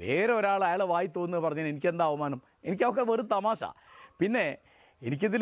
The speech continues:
വേറൊരു ആശ്വാസമുള്ളത് എന്താണെന്ന് വെച്ചാൽ, ഞാനോ കെയർ റെയിലിനെ എതിർക്കുന്ന മറ്റനേകം ആളുകൾ, എന്നെക്കാളൊക്കെ പ്രധാനം ആർ വി ജി മേനോൻ, ടി പി കുഞ്ഞിക്കണ്ണൻ, സുചിത്ര തുടങ്ങിയുള്ള ആളുകളുടെ ലേഖനങ്ങൾ, ഒരുപാട്, ഏഹ്,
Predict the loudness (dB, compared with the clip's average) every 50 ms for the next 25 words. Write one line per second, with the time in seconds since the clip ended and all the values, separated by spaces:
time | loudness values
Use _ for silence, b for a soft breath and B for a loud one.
0 | 2 2 4 4 4 4 2 2 2 2 2 2 0 0 0 0 0 0 0 0
1 | 0 0 -2 0 0 -2 -2 0 -2 -4 -4 -6 B B B B B B B B
2 | B B _ _ _ -8 -2 0 2 2 4 4 2 2 0 0 0 0 -2 -4
3 | -8 _ _ _ _ -2 0 2 2 2 2 2 0 0 0 0 0 0 0 -2
4 | -2 -2 -2 -2 0 0 -2 -2 0 -2 -2 0 0 0 0 0 2 2 2 2
5 | 2 0 0 -2 -4 -8 -14 -14 -8 -4 -2 -2 0 0 0 0 0 -2 -4 -4
6 | -2 0 0 0 0 -2 -6 -10 -12 -14 B B B B B -4 -2 0 2 2
7 | 0 0 -2 -2 -2 -2 0 0 0 0 0 0 -2 -4 B B B B _ 0
8 | 0 0 2 0 0 0 0 0 0 0 2 2 0 0 -2 -4 -6 B B B
9 | B -10 -2 0 0 2 2 2 2 2 2 2 2 0 -2 -2 -2 -2 0 2
10 | 2 2 2 2 2 2 2 2 2 2 2 2 2 2 0 -2 -2 -4 -4 -4
11 | -4 -4 -2 -2 0 0 0 0 2 2 2 2 2 0 -2 -4 B B B B
12 | B -2 0 2 2